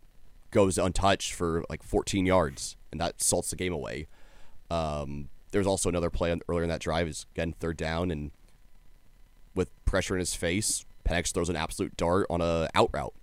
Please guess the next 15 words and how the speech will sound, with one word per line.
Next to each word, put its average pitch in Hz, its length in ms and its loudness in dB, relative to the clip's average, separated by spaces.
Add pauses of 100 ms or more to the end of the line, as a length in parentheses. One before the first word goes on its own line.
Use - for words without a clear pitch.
(160)
I - 40 -6
think 87 140 -2
it - 20 0
was 82 140 -2
to 80 440 0 (220)
Jalen 87 240 -2
McMillan, 82 320 -2
or 73 120 -6 (580)
maybe 85 100 -2
it 80 40 0
was 76 60 -4
Jalen 78 240 -4
Polk. 82 300 -2 (420)
Uh, 76 320 -2
yeah, 92 180 4